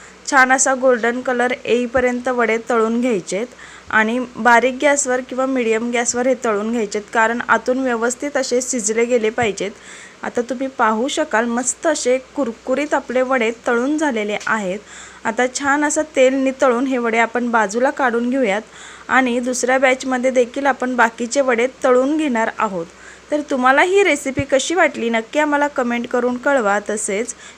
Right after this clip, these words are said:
व्हिडिओ आवडला असेल तर व्हिडिओला नक्की एक लाईक करा, व्हिडिओ शेअर करा आणि आमच्या आपलं स्वयंपाकघर आणि आपण या YouTube चॅनलला सबस्क्राईब करायला विसरू नका. तसेच रेसिपी केल्यानंतर तुमची रेसिपी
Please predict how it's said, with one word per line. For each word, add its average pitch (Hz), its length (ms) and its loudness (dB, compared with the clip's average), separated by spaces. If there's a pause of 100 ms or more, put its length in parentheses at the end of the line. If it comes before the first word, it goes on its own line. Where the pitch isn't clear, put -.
व्हिडिओ 254 300 2
आवडला 311 380 6
असेल 269 340 0
तर 269 60 2
व्हिडिओला 226 360 0
नक्की 240 380 -4
एक 277 160 0
लाईक 254 300 0
करा, 254 200 -2
व्हिडिओ 220 320 -2
शेअर 262 300 -2
करा 240 340 -2 (600)
आणि 339 340 2
आमच्या 226 420 0
आपलं 285 320 0
स्वयंपाकघर 233 720 0 (140)
आणि 311 240 2
आपण 220 420 -2
या 214 60 -2
YouTube 220 500 -6
चॅनलला 233 440 -2
सबस्क्राईब 277 560 -2 (100)
करायला 214 320 2
विसरू 277 360 -4
नका. 202 360 -4 (480)
तसेच 247 480 0 (380)
रेसिपी 240 460 2
केल्यानंतर 233 640 2
तुमची 226 420 -4
रेसिपी 254 480 -4